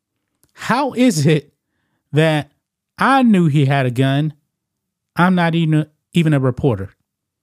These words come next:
It was already out there that he had a gun. He held this man at gunpoint. He did.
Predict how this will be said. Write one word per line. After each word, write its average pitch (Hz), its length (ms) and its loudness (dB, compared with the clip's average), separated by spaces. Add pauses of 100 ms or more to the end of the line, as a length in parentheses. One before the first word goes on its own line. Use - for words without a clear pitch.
(1200)
It 175 80 4
was 170 160 4
already 175 360 2
out 165 180 0
there 147 180 0
that 139 100 -2
he 139 100 0
had 139 180 0
a - 20 -4
gun. 120 380 -2 (580)
He 180 220 2
held 220 400 0
this 185 180 0
man 175 240 0
at 135 120 -4
gunpoint. 165 600 0 (1600)
He 208 140 4
did. 233 280 0